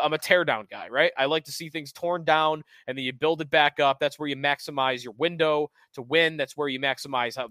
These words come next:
your ceiling as a team. But that's usually the route a lot of teams take.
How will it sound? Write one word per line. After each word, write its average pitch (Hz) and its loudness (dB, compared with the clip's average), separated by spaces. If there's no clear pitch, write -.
your 107 -18
ceiling 185 -2
as 151 -4
a 139 -10
team. 143 -8
But 160 6
that's 156 2
usually 190 2
the 175 2
route 175 8
a 170 4
lot 165 6
of 151 0
teams 151 -12
take. 190 -2